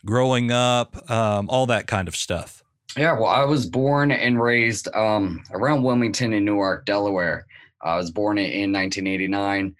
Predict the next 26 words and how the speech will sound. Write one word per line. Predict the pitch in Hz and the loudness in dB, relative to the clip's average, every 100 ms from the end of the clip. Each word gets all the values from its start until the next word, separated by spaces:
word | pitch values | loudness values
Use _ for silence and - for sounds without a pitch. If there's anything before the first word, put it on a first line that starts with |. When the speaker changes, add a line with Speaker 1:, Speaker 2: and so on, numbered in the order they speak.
| - - _ _ - | -20 -20 _ _ -6
Speaker 2:
It | 104 | -2
was | 135 143 | 0 -2
more | 165 185 | 0 0
of | 113 | 0
a | |
suburban, | 110 104 104 98 101 101 | -4 -2 -2 0 0 -2
but | 98 87 | -2 -4
slightly | - - 104 95 92 | -6 -2 0 0 -2
urban | 92 90 87 87 - _ - | -2 -2 -6 -8 -14 _ -6
place | 95 87 90 | -4 -4 -8
as | 85 | -4
well. | 95 87 85 - - - _ - | -2 -2 -4 -10 -20 -20 _ -6
Uh, | 82 87 82 - | -2 -2 -4 -8
my | 67 90 110 | -8 -2 -2
father | 101 117 117 117 107 | 0 0 2 0 0
has | 113 98 87 | 0 -2 -2
been | 107 104 | -2 0
married. | 104 104 101 | 0 0 2
I | 101 | 0
believe | 120 160 160 | 0 0 0
he's | 127 113 | -2 0
on | 107 | 0
his | 98 90 | -2 -4
fourth | - 104 107 101 | -6 -4 -2 -2
or | 98 | -6
fifth | - 104 95 | -6 -4 -4